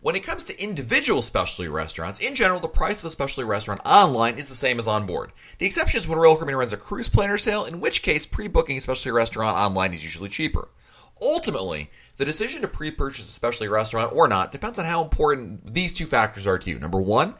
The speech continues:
your desire to pre-purchase and break up the total cost of your cruise. And number two,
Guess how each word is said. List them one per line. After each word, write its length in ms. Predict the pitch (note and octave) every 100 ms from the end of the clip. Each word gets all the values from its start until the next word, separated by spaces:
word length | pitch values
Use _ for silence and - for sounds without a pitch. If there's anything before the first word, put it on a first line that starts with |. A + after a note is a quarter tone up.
| - - -
your 120 | C3+
desire 360 | C3 C3 D#3 E3
to 60 |
pre-purchase 680 | - - A3+ - E3 D#3 C#3
and 120 | A2+
break 200 | A#2+ B2
up 80 | B2
the 80 | -
total 180 | A2+ G#2+
cost 240 | G#2 G#2
of 40 | E2
your 100 | D#2+
cruise. 460 | - B2 A#3+ - _ - -
And 140 | D3
number 180 | D#3+ E3
two, 400 | D#3+ F4 G3+